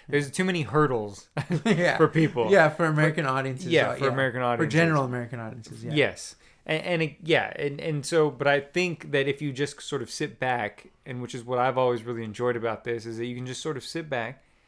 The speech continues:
Speaker 1: throw it on,
Speaker 2: Mm-hmm.
Speaker 1: and it just sort of comes over you in this very, I don't know, yeah, it's just like a, this, like, pop art of just,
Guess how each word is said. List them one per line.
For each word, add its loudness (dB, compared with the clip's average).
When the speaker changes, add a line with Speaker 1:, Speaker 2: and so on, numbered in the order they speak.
Speaker 1:
throw 0
it 2
on, -8
Speaker 2:
Mm-hmm. -14
Speaker 1:
and -4
it -2
just -4
sort -2
of -6
comes -2
over 0
you -2
in -8
this -4
very, 0
I -2
don't 0
know, -4
yeah, -2
it's 0
just -6
like -2
a, 2
this, -2
like, -2
pop 2
art 0
of -8
just, -6